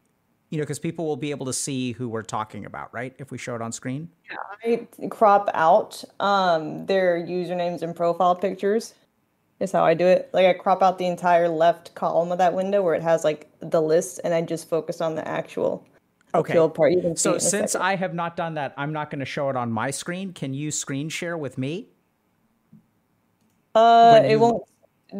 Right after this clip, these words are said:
Speaker 2: screen share the cropped view. Here, I'll show you the cropped view in a sec when I have it, so you can just
Speaker 1: Perfect.
Speaker 2: copy
Speaker 1: Thank you
Speaker 2: it.
Speaker 1: so much.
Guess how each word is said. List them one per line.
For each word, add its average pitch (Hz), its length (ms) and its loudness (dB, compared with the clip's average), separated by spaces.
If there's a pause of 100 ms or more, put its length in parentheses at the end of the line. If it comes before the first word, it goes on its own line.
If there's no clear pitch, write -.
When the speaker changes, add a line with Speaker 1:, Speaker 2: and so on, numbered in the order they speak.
Speaker 2:
screen - 520 -10
share 202 160 -4
the 175 100 0
cropped 170 380 -2
view. 226 320 0 (160)
Here, 160 340 -4
I'll 208 140 2
show 226 140 2
you 214 140 2
the 180 80 -2
cropped 165 440 -2
view 170 260 -6 (100)
in 190 80 -8
a 185 60 -6
sec - 320 -6
when - 100 -12
I 202 60 -8
have 190 200 -8
it, - 160 -10
so - 140 -12
you 98 60 -6
can 104 220 -8
just - 360 -14 (340)
Speaker 1:
Perfect. - 440 -8 (160)
Speaker 2:
copy 254 220 -8
Speaker 1:
Thank 240 180 2
you 240 60 2
Speaker 2:
it. - 80 -2
Speaker 1:
so 139 160 -6
much. - 400 -10